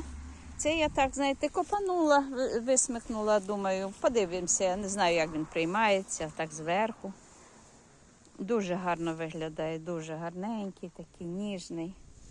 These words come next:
Символіка така синьо-жовта. Дуже гарно.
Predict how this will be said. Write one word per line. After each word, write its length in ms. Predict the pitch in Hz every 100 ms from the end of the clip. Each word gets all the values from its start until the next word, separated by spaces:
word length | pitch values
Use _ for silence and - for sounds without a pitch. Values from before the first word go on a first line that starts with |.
| - - - - - - - - - - - - -
Символіка 840 | - - 190 160 196 220 196 165 180 -
така 280 | - 180
синьо-жовта. 1040 | - - 175 170 175 175 175 180 180 - 165 - - - - _ - - - - - - - - - - - - - - -
Дуже 380 | 180 202 175 175 170
гарно. 460 | 175 185 196 214